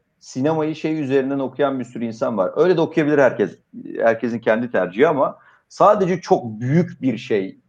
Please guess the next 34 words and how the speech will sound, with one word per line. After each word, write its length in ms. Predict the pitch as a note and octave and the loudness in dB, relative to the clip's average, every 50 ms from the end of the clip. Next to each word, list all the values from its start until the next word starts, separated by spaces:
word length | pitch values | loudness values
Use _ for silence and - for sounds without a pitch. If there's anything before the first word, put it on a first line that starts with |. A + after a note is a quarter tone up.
| _ _ _ _ - G#2+ | _ _ _ _ -18 -14
e, 200 | G#2 G#2 A2+ A2+ | -12 -10 -12 -8
olmasından 760 | - - B2+ B2 B2 A#2 B2 B2 A#2+ - B2+ B2+ C3 D3+ E3 | -4 0 0 0 2 2 0 0 0 -2 -4 -4 -2 -2 -4
çok 220 | D3+ - D3+ B2+ | -2 -4 -4 -2
etkilenen 540 | C#3 C3 C3+ - - B2 B2 C3 D3 D#3+ D3+ | -2 -6 -4 -2 0 0 2 2 2 0 0
bir 100 | C3+ A#2+ | -4 -6
kitle 260 | - - _ _ - | -8 -14 _ _ 0
oluyor. 340 | G#2 F#2+ E2+ F2 F2 E2+ - - | 0 0 0 -4 -6 -8 -8 -2
Nolan 440 | A2+ C3 D3 D3 D3 D3+ D3+ D3 - _ _ - - | 2 2 2 4 2 -2 -4 -6 -10 _ _ -2 2
hype'ı 400 | A#2+ B2 B2+ A#2+ - D#3 C#3 A#2+ | 2 2 2 2 -2 -4 0 2
da 260 | B2+ A2 - - - | 2 2 2 0 -4
buradan 380 | - G#2 G2 F#2 G2 F#2 F2+ F2 | -8 -8 -2 -2 -2 -2 -2 -4
geliyor. 260 | F2 E2+ E2 E2+ F2 | -8 -8 -8 -10 -6
Çok 260 | - - C3 A#2+ A#2 | -2 -2 -2 -2 0
büyük 180 | A2+ A2+ G2 - | -4 -4 -4 -4
şeyler 300 | - G#2 F#2 F2+ F2+ F2 | -4 -4 -4 -2 -4 -4
yapıyor. 260 | F2 F2 F2 F#2 F#2 | -6 -6 -6 -6 -6
Buna 120 | G2+ A#2 A#2+ | -4 -4 -4
hiçbir 260 | A#2 A#2 - - C3 | -4 -8 -10 -4 -2
lafım 240 | A#2 - - - F#2 | -2 -2 -2 -4 -8
yok. 160 | F2 - - | -6 0 0
Ya 100 | A#2 G#2+ | 0 0
şu 220 | - - D#3+ - | 0 -4 -6 -2
film 260 | - F#3+ F#3+ F#3+ E3 | -2 -2 0 0 0
bile 140 | D#3+ F3 F3+ | 2 2 2
inanılmaz 520 | E3+ D#3+ D#3+ D#3+ E3 E3 E3 F3 F3 E3+ - - - _ _ _ _ | 2 2 0 0 0 2 2 2 0 0 -2 -14 -20 _ _ _ _
büyük, 260 | - C3 D#3 G3+ A3+ G3+ | 0 2 4 4 4 4
hatta 220 | E3+ E3 - A3 | 2 4 4 2
gereksiz 580 | F#3 B2+ A#2 D3 E3 F#3 F3 - D#3+ D3 B2 G#2 | 4 6 6 6 6 6 4 2 -6 -6 -4 -4
büyük 220 | G2+ F#2+ - _ | -4 -6 -8 _
bir 40 | F2+ | -18
film 260 | _ - F2+ F2 E2+ | _ -12 -10 -6 -4
baktığın 320 | F2 E2+ - _ - E2+ | -4 -6 -6 _ -14 -12
zaman 260 | E2+ E2+ E2+ - G1+ G1+ | -8 -8 -8 -8 -8 -10
yani. 220 | G1+ G1+ G1+ - | -10 -12 -12 -12